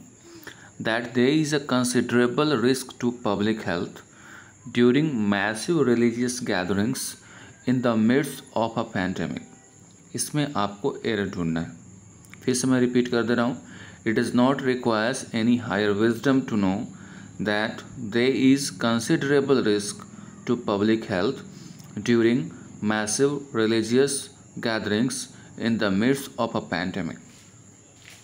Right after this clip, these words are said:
आशा है आपने आंसर ढूंढ लिया होगा इसका कि कहाँ पर एरर है। अब मैं आपको हेल्प कर देता हूँ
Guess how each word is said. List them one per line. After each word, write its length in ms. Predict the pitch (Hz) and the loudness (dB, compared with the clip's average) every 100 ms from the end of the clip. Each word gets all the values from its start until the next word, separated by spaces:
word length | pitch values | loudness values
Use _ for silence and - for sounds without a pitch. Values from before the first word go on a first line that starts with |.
| - - - - - - - - - - - - - - 104 | -20 -20 -20 -20 -20 -20 -20 -20 -20 -20 -20 -20 -20 -6 -4
आशा 320 | 110 139 131 | 0 0 2
है 300 | 139 - - | 0 -4 -6
आपने 300 | 98 98 113 | -4 -2 -2
आंसर 580 | - 110 104 120 117 139 131 | 0 0 0 -2 -2 -6 -10
ढूंढ 340 | 110 113 120 | -2 4 6
लिया 240 | 123 131 123 | 6 4 4
होगा 180 | 120 | 4
इसका 340 | 120 120 139 135 - - - | 2 0 -2 -2 -6 -18 -12
कि 60 | 110 | -10
कहाँ 360 | 110 107 110 113 | -4 -4 -2 0
पर 380 | 139 139 - 113 | 0 0 -2 -2
एरर 240 | 98 87 | 0 0
है। 180 | 85 - - - - - - 117 | -4 -8 -16 -20 -20 -20 -8 -2
अब 80 | |
मैं 200 | 123 123 | 2 4
आपको 380 | 110 107 120 101 | 2 -2 -4 -4
हेल्प 340 | 104 107 110 127 | -2 -2 0 0
कर 100 | 120 | 0
देता 240 | 120 123 | 0 0
हूँ 280 | 120 147 | 0 0